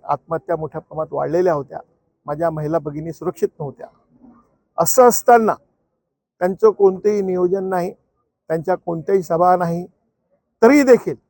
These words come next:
ईव्हीएमच्या माध्यमातून मतं चोरून ते सत्तेमध्ये आले व सत्तेमध्ये आल्यानंतर त्यांनी लोकशाहीचा खून, परमपूज्य डॉक्टर बाबासाहेब आंबेडकर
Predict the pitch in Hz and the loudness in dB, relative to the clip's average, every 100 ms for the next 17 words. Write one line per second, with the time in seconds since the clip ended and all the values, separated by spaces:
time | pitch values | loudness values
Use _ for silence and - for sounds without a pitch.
0 | _ _ _ _ _ _ _ 175 190 208 | _ _ _ _ _ _ _ -2 2 2
1 | 202 202 190 165 151 170 175 170 - 180 | 0 -2 0 -2 -4 -8 -6 -6 -6 -8
2 | 160 170 196 170 180 196 185 - _ _ | -8 -6 -6 0 6 6 4 -4 _ _
3 | _ _ _ - 170 156 - 175 165 165 | _ _ _ -18 -14 -14 -10 -8 -4 -4
4 | 139 147 160 - - _ _ _ _ - | -4 -8 -10 -16 -20 _ _ _ _ -16
5 | - 147 - 175 170 175 170 156 165 165 | -14 -12 -8 -6 -4 -4 -2 -2 -4 -6
6 | 160 202 202 - _ _ _ _ _ _ | -6 0 0 -2 _ _ _ _ _ _
7 | _ _ 165 180 196 214 _ _ 160 156 | _ _ -4 -2 -4 -4 _ _ -6 4
8 | 214 233 - 208 196 202 - 175 143 - | 4 4 2 0 2 -2 -2 -8 -8 -12
9 | _ _ _ _ _ _ _ - 165 185 | _ _ _ _ _ _ _ -8 -6 -4
10 | 175 202 165 156 - 175 165 156 180 202 | -4 -4 -4 -6 -6 -6 -4 -2 -4 -6
11 | 160 151 165 190 208 175 | -8 -6 0 0 0 -2